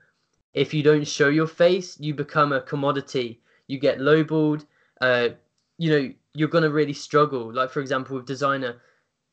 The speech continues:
people are just gonna shop the, the cheapest person who can do the best logo at the lowest price, 'cause they, they don't care about who's doing it. And,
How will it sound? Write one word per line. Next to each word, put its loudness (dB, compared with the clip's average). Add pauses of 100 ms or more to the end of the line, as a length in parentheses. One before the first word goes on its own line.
(140)
people -2
are 0
just -6
gonna 0
shop 0 (260)
the, -6 (180)
the -4
cheapest -2
person 0
who -4
can -6
do -4
the -4
best -2
logo 0 (500)
at 0
the -2
lowest 2
price, -2 (640)
'cause 0
they, 0
they 2
don't 2
care 0
about 0
who's -6
doing -6
it. -12 (1200)
And, 0